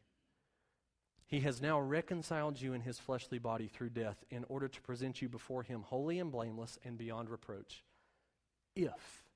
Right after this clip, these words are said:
indeed you continue in the faith." Second Corinthians thirteen five. "Examine yourselves to see whether you are in the faith.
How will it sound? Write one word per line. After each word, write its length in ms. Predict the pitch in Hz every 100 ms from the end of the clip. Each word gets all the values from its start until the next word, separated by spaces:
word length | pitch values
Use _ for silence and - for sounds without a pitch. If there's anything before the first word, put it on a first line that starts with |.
| _ _ _ _ _ _ _ _ _ _ _ _
indeed 380 | 120 120 120 110
you 100 | 110
continue 680 | - 113 - 147 147 143 139 147
in 340 | 120 113 113 -
the 60 | 110
faith." 300 | - 98 95 - - _ _ _ _ _ _ _ _ _ _ _ _ _ -
Second 360 | 156 147 139
Corinthians 560 | - 127 120 - 104 -
thirteen 420 | 123 120 127 117
five. 480 | - 107 95 104 - _ _ _ _ _ _ _ _ _ _ _ -
"Examine 720 | 123 113 127 143 160 151 143
yourselves 840 | 127 110 - 120 104 98 104 -
to 120 | 131
see 220 | - 143
whether 300 | 139 135 123
you 200 | 117 120
are 100 | 113
in 140 | 110 107
the 80 | 98
faith. 520 | - 101 107 -